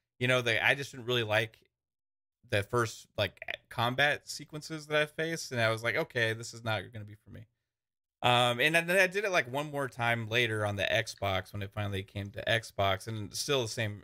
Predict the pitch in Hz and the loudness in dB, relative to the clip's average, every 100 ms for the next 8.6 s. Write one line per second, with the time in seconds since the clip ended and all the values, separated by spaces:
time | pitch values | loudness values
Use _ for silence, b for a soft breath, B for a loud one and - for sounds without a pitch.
0 | - - 127 - - _ _ _ - 120 | -20 -6 -4 -4 -10 _ _ _ -2 0
1 | - 220 135 - _ _ _ _ _ _ | 2 4 4 2 _ _ _ _ _ _
2 | - 147 202 202 190 180 - 156 147 117 | 2 4 6 4 4 0 -2 -4 -4 2
3 | 117 120 104 95 - 123 120 - 120 117 | 4 4 2 -6 -14 -14 -14 -10 -4 -4
4 | 104 107 98 92 73 - 101 113 104 117 | -2 -2 -4 -8 -10 -4 2 2 2 4
5 | 131 160 165 196 160 117 110 123 139 151 | 6 6 4 0 0 0 -2 -2 -2 0
6 | 127 95 - 107 104 123 127 - 156 156 | 0 0 -4 2 4 4 0 -4 -2 0
7 | 123 107 98 110 139 135 87 107 123 131 | 0 0 -4 -2 2 4 2 0 -4 -2
8 | 151 143 135 127 127 123 | -2 0 -2 0 0 0